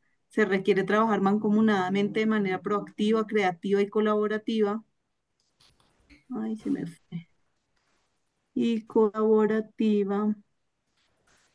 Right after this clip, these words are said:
que permita enfrentar los desafíos y aprovechar las oportunidades que presentan la automatización en las ciudades inteligentes, enfocados en la humanización de los procesos,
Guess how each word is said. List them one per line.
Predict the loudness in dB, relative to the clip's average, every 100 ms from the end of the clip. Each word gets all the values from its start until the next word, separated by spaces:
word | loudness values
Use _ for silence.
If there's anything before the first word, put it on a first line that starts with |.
| _ _ _ _ _
que | 2
permita | 4 4 2 2
enfrentar | 2 2 2 0
los | 2 0
desafíos | 0 -2 -2 -2 0 -2
y |
aprovechar | -2 0 0 -2 -4 -2 0
las | 2 2 0 -2 -10 _ _ _ _ _ _ _ -8
oportunidades | -4 -4 -2 0 0 0 0 -2 -4
que | -4
presentan | -2 -2 -2 0 0
la |
automatización | 0 0 -2 -2 -4 -4 0 0
en | 0
las | 0
ciudades | -2 -2 -4
inteligentes, | -2 -2 0 0 0 -2 -4 -6 -20 -20 -20 _ -4
enfocados | 0 2 4 4 4
en | 2
la | 2
humanización | 2 2 0 0 0 0
de | 0
los | 0 -2
procesos, | -4 -4 0 0 0 -6 -20